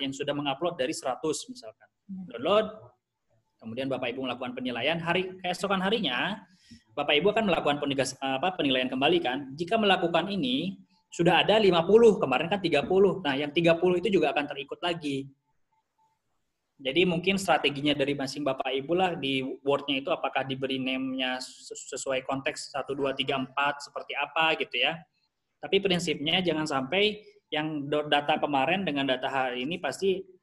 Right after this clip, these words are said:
Speaker 1: peserta itu kan tidak berbarengan mengirimkan penugasannya ya. Jadi di sistem C L C itu dia perubahannya detik per detik. Mungkin pada saat ini juga mungkin ada peserta lain yang sedang mengerjakan penugasan dan mengupload gitu.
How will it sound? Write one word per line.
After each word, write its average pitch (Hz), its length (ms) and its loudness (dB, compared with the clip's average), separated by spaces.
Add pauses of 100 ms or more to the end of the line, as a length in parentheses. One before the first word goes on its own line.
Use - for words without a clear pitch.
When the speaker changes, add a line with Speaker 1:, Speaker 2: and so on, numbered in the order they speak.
(120)
Speaker 1:
peserta 139 400 -4
itu 139 160 -6
kan 185 240 -4
tidak 139 380 -4
berbarengan 135 500 -2
mengirimkan 135 480 -4
penugasannya 135 760 -4
ya. 117 100 -6 (560)
Jadi 131 320 2
di 147 160 0
sistem 135 480 -4
C 135 160 0
L 131 80 2
C 135 240 -4
itu 190 240 4
dia 156 320 4
perubahannya 143 720 2
detik 170 240 -2
per 170 160 -2
detik. 170 320 0 (160)
Mungkin 151 280 -4
pada 165 160 4
saat 151 280 2
ini 185 160 0
juga 147 200 2
mungkin 147 240 -4
ada 151 80 -2
peserta - 400 -4
lain 143 320 2
yang 160 120 -6
sedang 139 240 -6
mengerjakan 135 440 -2
penugasan 139 440 -4
dan 131 160 -4
mengupload 131 480 -4
gitu. 117 120 -14